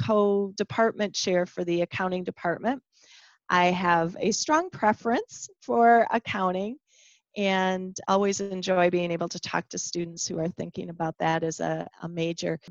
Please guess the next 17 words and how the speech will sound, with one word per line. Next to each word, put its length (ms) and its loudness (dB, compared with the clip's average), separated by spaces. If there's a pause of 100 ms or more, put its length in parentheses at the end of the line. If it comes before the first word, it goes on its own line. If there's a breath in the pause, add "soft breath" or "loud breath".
Now, 160 6
we 320 2
also 340 4
have 220 0
some 220 -2
unique 520 -2
programs 600 -2
that 180 0
continue 520 -2
to 80 -2
be 200 -2 (220)
popular. 720 0
So 140 4
for 300 0
us, 600 2
we've 300 0
had 640 2